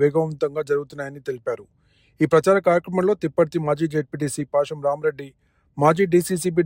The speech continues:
డైరెక్టర్ పాషం సంపత్ రెడ్డి, కాంగ్రెస్ పార్టీ నాయకులు వంగల అనిల్ రెడ్డి, అయ్యప్ప, సైదులు గౌడ్, అలుగుబెల్లి కిరణ్,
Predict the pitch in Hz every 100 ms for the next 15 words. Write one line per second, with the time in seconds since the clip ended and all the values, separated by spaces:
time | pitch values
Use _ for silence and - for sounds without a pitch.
0 | 160 156 156 147 147 151 160 - 156 165
1 | 147 143 135 135 _ _ _ _ - 160
2 | 165 170 175 156 165 156 156 160 151 139
3 | 147 151 147 151 156 156 143 147 - 135
4 | 143 147 156 143 143 143 160 147 151 156
5 | _ _ _ - 143 151 151 147 - 151
6 | 151